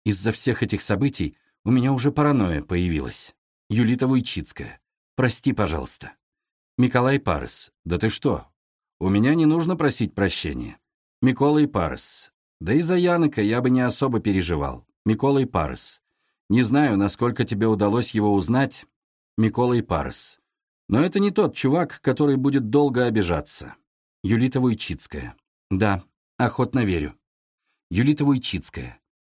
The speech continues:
Янок, скажем так, довольно специфический. Миколай Парес. Я бы выразился иначе. Миколай Парес.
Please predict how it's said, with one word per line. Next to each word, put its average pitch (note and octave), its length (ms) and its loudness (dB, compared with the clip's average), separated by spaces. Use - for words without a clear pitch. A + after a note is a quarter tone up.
Янок, D3+ 340 2
скажем C#3 380 0
так, C3+ 320 -2
довольно C#3+ 720 2
специфический. - 1080 -4
Миколай B2+ 460 2
Парес. - 600 -4
Я B2 280 2
бы C#3+ 180 2
выразился B2+ 600 2
иначе. F2 480 -2
Миколай B2+ 460 2
Парес. - 540 -6